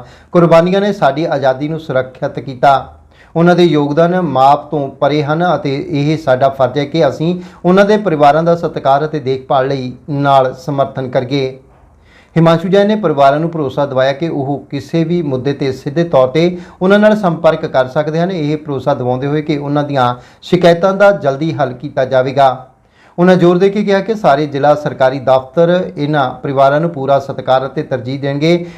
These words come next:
ਇਸ ਗੱਲ 'ਤੇ ਜ਼ੋਰ ਦੇਣਗੇ ਕਿ ਉਹਨਾਂ ਨੂੰ ਕੋਈ ਵੀ ਅਸੁਵਿਧਾ ਬਰਦਾਸ਼ਤ ਨਹੀਂ ਕੀਤੀ ਜਾਵੇਗੀ। ਉਹਨਾਂ ਅੱਗੇ ਕਿਹਾ ਕਿ ਅਸੀਂ ਅੱਜ ਉਹਨਾਂ ਦੇ ਅਜ਼ੀਜ਼ਾਂ ਦੁਆਰਾ ਕੀਤੀਆਂ ਕੁਰਬਾਨੀਆਂ ਕਾਰਨ ਆਜ਼ਾਦੀ ਦਾ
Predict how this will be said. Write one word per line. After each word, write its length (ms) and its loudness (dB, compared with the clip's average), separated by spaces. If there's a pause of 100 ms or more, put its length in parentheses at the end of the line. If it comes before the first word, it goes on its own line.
(140)
ਇਸ 280 4
ਗੱਲ 180 4
'ਤੇ 140 -2
ਜ਼ੋਰ 240 -4
ਦੇਣਗੇ 340 -6
ਕਿ 180 -4
ਉਹਨਾਂ 320 -4
ਨੂੰ 180 -6
ਕੋਈ 300 -2
ਵੀ 160 -2 (100)
ਅਸੁਵਿਧਾ 380 0
ਬਰਦਾਸ਼ਤ 520 0
ਨਹੀਂ 420 -4
ਕੀਤੀ 280 -12
ਜਾਵੇਗੀ। 580 -2 (640)
ਉਹਨਾਂ 200 6
ਅੱਗੇ 160 2
ਕਿਹਾ 140 2
ਕਿ 240 0
ਅਸੀਂ 280 -4 (120)
ਅੱਜ 160 -4
ਉਹਨਾਂ 280 -2
ਦੇ 220 -2
ਅਜ਼ੀਜ਼ਾਂ 480 0
ਦੁਆਰਾ 440 4
ਕੀਤੀਆਂ 460 -4
ਕੁਰਬਾਨੀਆਂ 500 -2
ਕਾਰਨ 280 2
ਆਜ਼ਾਦੀ 420 -2
ਦਾ 360 0